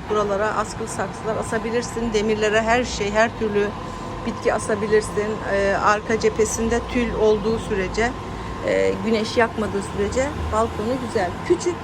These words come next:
evet, ama kullanışlı. Evet arkadaşlar,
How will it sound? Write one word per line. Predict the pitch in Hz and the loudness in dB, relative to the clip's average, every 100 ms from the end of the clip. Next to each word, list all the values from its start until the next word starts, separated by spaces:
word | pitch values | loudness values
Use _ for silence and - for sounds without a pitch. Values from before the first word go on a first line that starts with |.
| - 247 | -4 0
evet, | 247 277 - 240 | 2 0 -2 -4
ama | 254 269 | -4 -4
kullanışlı. | 254 226 196 175 - 165 - - - - - - - - - | -4 -2 -2 -4 -6 -6 -6 -8 -8 -8 -8 -8 -8 -8 -2
Evet | 254 240 247 | 2 2 4
arkadaşlar, | 226 247 196 202 - 190 | 2 2 -2 -2 -2 -4